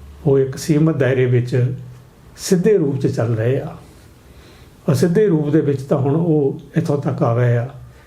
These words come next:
ਕਿ ਅਮਰੀਕਾ ਨੇ ਯੂਕਰੇਨ ਨੂੰ ਕਿਹਾ ਕਿ ਜਿਹੜੀਆਂ ਤੈਨੂੰ ਮੈਂ, ਅਹ, ਬਲਾਸਟਿਕ ਮਿਜ਼ਾਈਲਾਂ ਦਿੱਤੀਆਂ ਆ, ਉਹ ਚਲਾਉਣੀਆਂ ਸ਼ੁਰੂ ਕਰ ਦੇ।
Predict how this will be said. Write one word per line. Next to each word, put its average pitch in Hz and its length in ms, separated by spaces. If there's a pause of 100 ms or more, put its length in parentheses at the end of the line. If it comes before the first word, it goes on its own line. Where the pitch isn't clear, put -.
(120)
ਕਿ 143 100
ਅਮਰੀਕਾ 127 460
ਨੇ 135 220
ਯੂਕਰੇਨ 123 460
ਨੂੰ 127 160
ਕਿਹਾ 143 200
ਕਿ 143 140
ਜਿਹੜੀਆਂ 135 320
ਤੈਨੂੰ 131 300
ਮੈਂ, 127 140
ਅਹ, - 1600 (640)
ਬਲਾਸਟਿਕ 135 460
ਮਿਜ਼ਾਈਲਾਂ 127 460
ਦਿੱਤੀਆਂ 120 520
ਆ, 127 60 (1000)
ਉਹ 156 60
ਚਲਾਉਣੀਆਂ 120 500
ਸ਼ੁਰੂ 120 180
ਕਰ 117 160
ਦੇ। 120 240